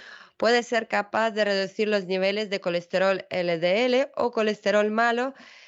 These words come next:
y colesterol total, de acuerdo con un reciente estudio publicado por investigadores del Hospital Brigham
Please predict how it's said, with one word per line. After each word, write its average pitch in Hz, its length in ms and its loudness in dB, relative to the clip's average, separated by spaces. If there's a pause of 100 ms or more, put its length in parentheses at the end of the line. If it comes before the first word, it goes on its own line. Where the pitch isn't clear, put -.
y 262 160 -2
colesterol 233 640 0
total, 160 600 -2 (100)
de 175 80 2
acuerdo 220 400 0
con 214 160 -2
un 196 80 -2
reciente 208 640 0
estudio 202 420 0
publicado 185 680 -2
por 185 160 -2
investigadores 170 880 0
del 170 320 -2
Hospital 175 680 -4 (540)
Brigham 240 640 -2